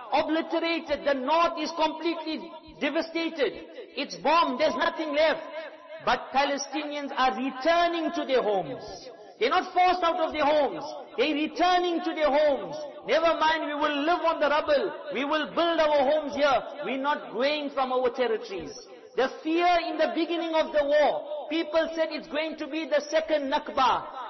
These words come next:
In the Nakba, seven hundred thousand were forced to leave,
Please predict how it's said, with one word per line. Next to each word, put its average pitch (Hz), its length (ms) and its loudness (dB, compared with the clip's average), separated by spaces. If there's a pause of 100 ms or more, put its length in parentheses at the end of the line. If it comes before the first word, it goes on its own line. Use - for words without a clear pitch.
In 254 160 -6
the 262 260 0
Nakba, 302 560 0
seven 285 340 0
hundred 277 460 -2 (100)
thousand 269 520 0
were 247 180 2 (100)
forced 277 360 0
to 262 60 -4
leave, 262 360 -4